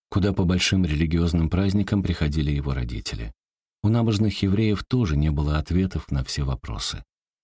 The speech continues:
Хасидов Вайнреб считал порой слабыми и узколобыми людьми. Но, несмотря на их нелепую наивность, он всё равно остался с ними.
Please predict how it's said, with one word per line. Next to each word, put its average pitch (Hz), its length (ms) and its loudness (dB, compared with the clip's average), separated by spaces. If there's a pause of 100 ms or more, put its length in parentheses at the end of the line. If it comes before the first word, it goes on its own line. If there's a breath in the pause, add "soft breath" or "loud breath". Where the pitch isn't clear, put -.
(120)
Хасидов 127 540 0
Вайнреб 110 640 2
считал 95 400 0
порой 92 300 2
слабыми 95 540 2
и 90 160 -2
узколобыми 80 720 0
людьми. 60 460 -4 (320)
Но, 107 180 4
несмотря 110 460 2
на 98 160 4
их 95 200 -2
нелепую 90 460 2
наивность, 90 640 2
он 107 160 2
всё - 180 -2
равно 110 320 0
остался 92 480 -4
с - 140 -8
ними. 53 320 -6